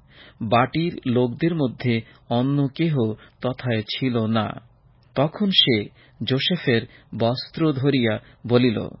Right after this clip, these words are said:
"আমার সহিত শয়ন করো।" কিন্তু যোসেফ তাহার হস্তে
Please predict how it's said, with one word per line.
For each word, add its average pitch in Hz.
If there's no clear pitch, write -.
"আমার 156
সহিত 123
শয়ন 151
করো।" 107
কিন্তু 139
যোসেফ 131
তাহার 131
হস্তে 131